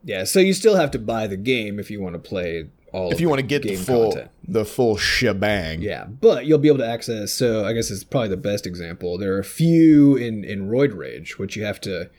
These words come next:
Speaker 1: butter up in to get access to the ships.
Speaker 2: Mm-hmm.
Speaker 1: If you do unlock a, one of the other ships using a perk, then you'll be able to access it just by logging in without having to butter up to get it.
Speaker 2: Exactly. So I guess in theory,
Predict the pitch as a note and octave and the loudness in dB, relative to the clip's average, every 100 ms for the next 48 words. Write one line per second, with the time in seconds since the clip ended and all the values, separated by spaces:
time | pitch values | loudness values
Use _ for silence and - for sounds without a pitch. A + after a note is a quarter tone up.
0 | _ - G#2 B2 D#3 C#3+ C3+ B2+ B2+ A#2+ | _ -16 -14 2 4 6 4 2 0 0
1 | A2+ G2 G2+ F#2+ F#2+ G2 G#2+ F#2+ - F2 | -2 -4 -4 -4 -4 -6 -8 -6 -6 -8
2 | - C3+ - - - - _ _ F#2 G2 | -4 -4 -4 -8 -12 -14 _ _ -8 -6
3 | D3+ - A#2+ G#2 A2 A3 F#3+ B2+ A#2+ A2 | -6 -6 -6 -4 0 4 4 2 -2 -4
4 | - - - G2+ F2+ _ _ - A2 B2+ | -6 -12 -12 -12 -12 _ _ -12 -4 -2
5 | A2+ G#2+ A#2+ A#2 A2 A#2+ G2+ A2 G#2 G2 | 0 0 0 0 -2 -2 -2 -4 -6 -6
6 | D#2+ - - B2 - - - _ _ A2+ | -10 -14 -8 -6 -8 -20 -20 _ _ -2
7 | B2+ B2+ A2 A2+ B2+ C3 B2 A2 G#2+ G2+ | 2 2 0 -2 -4 -2 -2 -2 -2 -6
8 | - _ _ A#2 G#2+ G2+ F#2+ F#2 G2+ D3 | -12 _ _ -6 -4 -4 -4 -4 0 2
9 | B2 A2 F#2+ G2 F2 F#2+ F#2 E2 D2+ D#2 | 2 -2 -6 -8 -8 -10 -10 -12 -10 -8
10 | C2+ A#1 - G1+ G1+ - _ _ _ - | -8 -10 -14 -14 -14 -16 _ _ _ -12
11 | E2+ F2+ D2+ - - _ _ - C#3+ A#2+ | -4 -4 -4 -8 -14 _ _ -4 -2 0
12 | D#3 E3 D#3+ C#3+ B2+ E3+ F#3 A2 E2+ D2 | 0 -2 -2 -4 -2 0 2 0 -2 -10